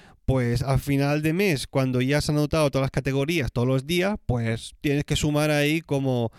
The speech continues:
como un cromañón con una calculadora, aunque sea con un iPhone, ¿no? Pues ahí, a sumar, a perder más tiempo.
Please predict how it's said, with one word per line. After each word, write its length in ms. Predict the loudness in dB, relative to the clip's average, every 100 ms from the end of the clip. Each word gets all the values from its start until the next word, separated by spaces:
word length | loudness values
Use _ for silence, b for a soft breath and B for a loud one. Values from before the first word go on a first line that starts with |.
| B B B
como 220 | 0 2
un 80 | 2
cromañón 540 | 2 2 2 2 0
con 160 | 0 0
una 180 | 0 0
calculadora, 720 | -4 -2 -2 0 0 0 -4
aunque 160 | -6
sea 140 | -8 -6
con 100 | -6
un 100 | -6
iPhone, 320 | -10 -10 -10
¿no? 220 | -10 -10 -10
Pues 380 | -10 -8 -10 -8
ahí, 260 | -4 -2
a 80 | -2
sumar, 320 | -4 -4 -2
a 80 | -2
perder 300 | -2 -2 -2
más 180 | -4 -6
tiempo. 420 | -8 -12 -16 -20